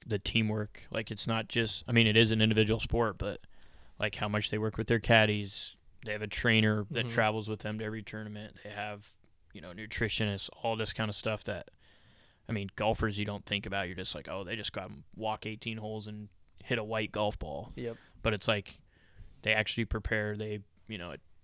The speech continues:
Speaker 1: goes beyond just what they do on the course, which was kinda cool to see, too.
Speaker 2: Yeah. So, I thought I had one other thought,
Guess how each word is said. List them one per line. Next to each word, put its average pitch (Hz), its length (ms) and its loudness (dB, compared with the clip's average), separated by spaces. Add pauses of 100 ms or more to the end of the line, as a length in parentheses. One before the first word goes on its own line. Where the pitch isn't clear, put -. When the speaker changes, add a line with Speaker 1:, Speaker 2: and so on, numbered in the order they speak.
(240)
Speaker 1:
goes 113 240 4
beyond 104 440 0
just - 240 -4
what 107 180 -6
they 90 120 -10
do 90 160 -8
on 85 140 -8
the - 60 -16
course, 98 340 -6
which - 160 -10
was - 100 -8
kinda - 220 -8
cool - 200 -8
to - 60 -12
see, - 220 -6
too. 95 320 -6 (420)
Speaker 2:
Yeah. 143 140 -14 (1000)
So, 117 400 -12 (640)
I - 60 -20
thought 143 200 -14
I 135 40 -10
had 120 140 -10
one 117 180 -10
other 117 200 -10
thought, - 320 -10